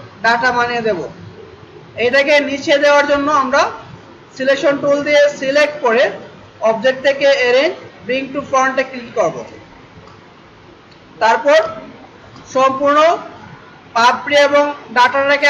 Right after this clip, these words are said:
আমরা একসাথে করার জন্য টোটালটাকে সিলেক্ট করে আমরা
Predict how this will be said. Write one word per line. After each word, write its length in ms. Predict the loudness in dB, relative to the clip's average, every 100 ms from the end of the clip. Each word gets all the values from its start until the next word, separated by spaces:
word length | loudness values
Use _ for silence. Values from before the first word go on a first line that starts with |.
| 2
আমরা 160 | 2 2 2
একসাথে 340 | 0 0 0 2
করার 220 | 4 2 0
জন্য 180 | -2 -2 -4 -8 -20 -20 -20 -20 -20 -14
টোটালটাকে 540 | -2 0 2 2 2 0
সিলেক্ট 360 | -4 0 0 2
করে 140 | 2 2 2
আমরা 200 | 0